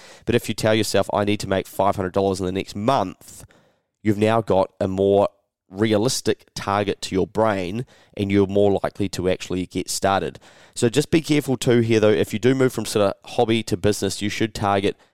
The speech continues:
fifteen percent of your income because you're gonna lose thirty percent to tax. Because if you earn over forty-eight K in New Zealand, the tax rate is thirty percent and it goes up even higher after that as well.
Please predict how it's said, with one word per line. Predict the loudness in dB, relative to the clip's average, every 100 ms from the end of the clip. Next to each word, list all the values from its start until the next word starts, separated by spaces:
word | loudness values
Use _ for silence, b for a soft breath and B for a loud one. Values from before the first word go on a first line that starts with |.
| b
fifteen | -2 -2 0 0 0
percent | -2 -2 -2
of | -2 -2
your | 0 0
income | -2 -2 -2 -4 b b
because | -12 -6 -2
you're | 0
gonna | 2
lose | 2 0 -2
thirty | -4 -4
percent | -4 -6 -6 -8
to | -6
tax. | -4 -4 -6
Because | -8 -6
if | -4
you | 0
earn | 2 2
over | 0
forty-eight | -4 -2 0 0 0
K | -2 0 0 -4 b b b
in | -2
New | 0
Zealand, | 0 2 0
the | -2
tax | -2 -2 -2
rate | -2 -2
is |
thirty | -4 -4
percent | -4 -4 -4
and | -4
it | -2
goes | 0 0
up | -2 -4 -6
even | -4 -2
higher | 0 0 0
after | -2 -4
that | -2 -2
as | -2
well. | 0 2 0